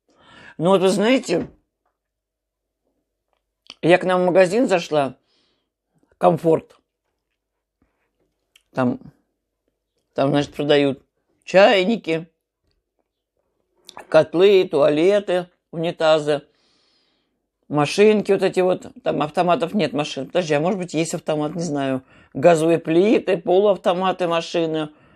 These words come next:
э, кастрюли, чайники, там, м, э, мясорубки, электро. В общем, я не знаю, там товара много. А вот, я спросила в рассрочку.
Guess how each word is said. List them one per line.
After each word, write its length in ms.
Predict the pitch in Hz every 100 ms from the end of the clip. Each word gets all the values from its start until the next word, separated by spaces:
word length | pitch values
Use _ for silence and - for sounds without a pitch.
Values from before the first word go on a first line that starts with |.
| _ _ _
э, 200 | - 139
кастрюли, 680 | 123 135 - 151 202 220 208
чайники, 680 | 165 190 208 208 208 - 170
там, 580 | 175 165 151 147 82 - _ -
м, 520 | 123 127 113 - - _ - - - - _ _
э, 340 | 143 143 135
мясорубки, 800 | 131 131 156 147 190 233 220 -
электро. 680 | 190 185 180 - - 175 170 - _ _ _ -
В 60 |
общем, 220 | 170 190
я 140 | 180 180
не 100 | 180
знаю, 240 | 180 156
там 160 | 135 151
товара 300 | 170 165 165
много. 460 | 165 147 131 135 - _ _ _ _ _ _ _ _ _ _ _ _ _ _ _ _ _ _ _ _ _ _ _ _ _ _ _ _ _ _ _ _ _ _ _ _ _ _ _ _ _
А 100 | 165
вот, 300 | 143 143 147
я 220 | 143 147
спросила 420 | 180 190 185 196
в 40 | 190
рассрочку. 760 | 190 - 240 240 - 143 -